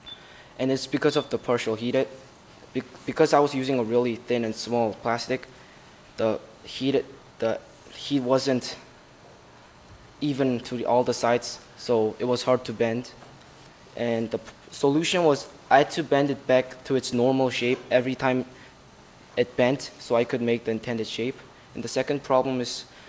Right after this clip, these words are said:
when I was cutting the binder, and the binder was made out of cardboard, and it wasn't that strong, and I used the jigsaw to cut the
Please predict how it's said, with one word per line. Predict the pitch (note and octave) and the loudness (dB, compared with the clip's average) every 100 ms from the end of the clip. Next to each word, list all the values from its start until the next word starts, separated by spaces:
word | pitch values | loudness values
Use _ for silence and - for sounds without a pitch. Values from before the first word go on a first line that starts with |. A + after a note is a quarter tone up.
| - - | -10 -2
when | C3 | 4
I | D3 | 6
was | D3+ - | 4 2
cutting | D#3 D3+ A#2+ | 2 2 2
the | |
binder, | G2+ A#2+ B2+ C#3 C#3+ - - - | 0 0 2 2 0 -6 -16 -6
and | A#2+ | -4
the | G#2+ | 2
binder | B2+ C#3 C#3 | 2 4 2
was | B2 - | 2 0
made | B2 B2+ | 2 4
out | B2 | 4
of | - - | 2 0
cardboard, | C3 B2+ C#3+ C#3 - - | 2 4 2 2 -4 -10
and | A#2+ | -4
it | A#2+ | -2
wasn't | B2+ B2+ | 0 0
that | A#2+ A#2+ | -2 -2
strong, | - - G#2+ A#2+ B2+ - - - - - - - - - | -6 -4 -2 -2 -6 -14 -20 -20 -20 -20 -20 -20 -14 -4
and | A#2+ A#2+ | 0 0
I | |
used | A#2+ C3+ - | 0 -2 0
the | A#2 | 0
jigsaw | - A#2+ - C#3 C#3+ C#3+ - | 0 -2 2 2 2 0 -12
to | G#2 | -8
cut | - B2 - | -2 -2 -2
the | G2+ | -6